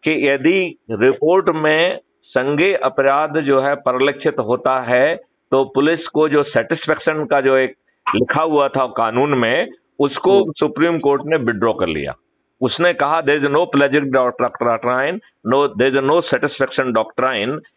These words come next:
Speaker 1: यदि मजनून में एफ-, संज्ञेय अपराध बनता है तो पुलिस को अपराध पंजीबद्ध करना ही होगा।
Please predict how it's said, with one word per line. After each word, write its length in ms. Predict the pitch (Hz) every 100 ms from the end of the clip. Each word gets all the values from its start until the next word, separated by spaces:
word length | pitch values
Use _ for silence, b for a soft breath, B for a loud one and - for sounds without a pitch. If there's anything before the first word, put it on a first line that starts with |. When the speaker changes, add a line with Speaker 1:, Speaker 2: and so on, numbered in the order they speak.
| _
Speaker 1:
यदि 320 | 123 135 165 170
मजनून 640 | 131 131 139 175 202 190
में 320 | 175 165 175 - _ -
एफ-, 220 | 120 - _ _ _ -
संज्ञेय 400 | 131 139 170 170
अपराध 340 | 139 143 147
बनता 340 | 135 131 131
है 140 | 143 170
तो 140 | 170
पुलिस 260 | 135 131 -
को 100 | 151
अपराध 380 | 127 113 135 131
पंजीबद्ध 580 | 127 104 107 107 110
करना 340 | 95 107 98 107
ही 180 | 104 117
होगा। 280 | 80 71